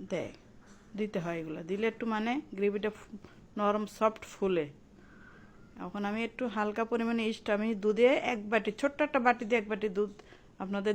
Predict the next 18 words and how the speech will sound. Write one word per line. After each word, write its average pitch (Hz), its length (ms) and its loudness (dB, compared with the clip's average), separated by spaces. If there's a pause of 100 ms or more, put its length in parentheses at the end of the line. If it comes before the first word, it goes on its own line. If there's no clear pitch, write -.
দেখাইলাম, 202 380 2 (720)
দিয়ে 202 220 4
ভিজিয়ে 208 300 4
রাখছিলাম, 226 400 0 (320)
একটু - 220 -14
কুসুম 214 260 -2 (140)
গরম 180 220 4 (1300)
দিয়ে। 214 260 4 (300)
এই 202 160 2
যে 196 120 0
আমি 196 120 0 (200)
একটা - 300 0
আস্ত - 180 0 (120)
পুরো 226 160 4 (120)
তাল 202 160 10 (120)
দিয়ে 208 180 4
আমি 190 160 0
আস্তে - 160 -10